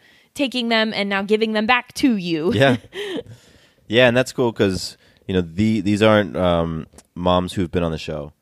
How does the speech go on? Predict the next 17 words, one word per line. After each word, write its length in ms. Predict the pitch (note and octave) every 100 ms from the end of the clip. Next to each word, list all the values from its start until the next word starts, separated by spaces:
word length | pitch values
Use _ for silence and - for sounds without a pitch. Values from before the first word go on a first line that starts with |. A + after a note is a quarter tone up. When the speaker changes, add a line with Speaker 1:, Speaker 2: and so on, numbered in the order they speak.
| _ G#3+
Speaker 1:
Right, 320 | G3+ D#3 -
Speaker 2:
So 80 | -
these 160 | G#2
Speaker 1:
correct. 260 | D#3+ F#3+ C3
Speaker 2:
are, 140 | F2
these 160 | F#2 F#2
are 180 | F2 E2+
moms 680 | F2 G2+ A2+ A#2+ A#2+ A#2+ -
and 340 | E2 D#2+ E2
non-moms 760 | G#2 A2+ A2+ A2 A2 G#2+ A2 -
who 300 | F2+ E2+ D#2
just 340 | E2 D#2+ - _ _
dig 220 | - G#2+ G#2
the 100 | G2+
show, 380 | - F#2+ F#2 F2+
have 220 | F2 D2+
listened, 520 | F#2+ F#2 F#2+ F2+